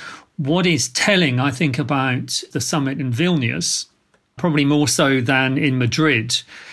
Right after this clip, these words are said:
uh, a year ago, is the sheer volume of work that was dealt with, much of which was concerned with Ukraine. But to put, uh, some sort of comparison on that, the Madrid summit communique of last year,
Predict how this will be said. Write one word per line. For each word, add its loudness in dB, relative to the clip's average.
uh, 2
a 0
year 4
ago, 0
is 0
the 0
sheer 2
volume 0
of -4
work -2
that -2
was 0
dealt 2
with, -6
much 0
of 0
which -2
was -2
concerned 0
with -2
Ukraine. -2
But 0
to 2
put, -4
uh, 0
some -2
sort 0
of -4
comparison 2
on 2
that, 0
the 4
Madrid 2
summit 2
communique 2
of 0
last 0
year, 0